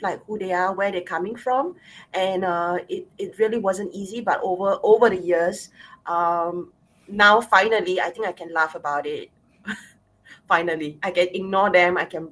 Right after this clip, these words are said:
I can block them. Like, um, I don't get as upset that, as I was, um, before, but I think for a good five, six years, I did get very affected, and it's, it's like this constant, um,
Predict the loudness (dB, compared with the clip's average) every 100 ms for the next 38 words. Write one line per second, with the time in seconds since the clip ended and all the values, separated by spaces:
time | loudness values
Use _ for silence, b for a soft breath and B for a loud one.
0 | -12 -10 -8 -8 -2 -2 0 -2 -2 -6
1 | B B -2 0 2 0 -4 -6 -6 -6
2 | -6 -8 -10 -4 0 0 0 -2 -2 -4
3 | _ _ -10 -10 -8 -12 -10 -8 -8 -10
4 | -14 -14 -12 -8 -8 -2 0 0 -6 -20
5 | b b _ -4 -4 -4 -6 -6 -2 -2
6 | 0 -4 -4 -6 -8 -10 -10 -10 -12 -4
7 | -4 -4 -8 -14 -14 -12 -6 -6 -8 -12
8 | -14 -14 -14 -18 -12 -8 -8 -10 b b
9 | b b -2 0 0 -4 -6 -8 -8 -6
10 | -4 -4 -4 -8 -8 -10 -14 -12 -10 -10
11 | -16 -14 -14 -6 -6 -4 -8 -12 -8 -10
12 | -8 -8 -6 -8 -10 -10 -10 -10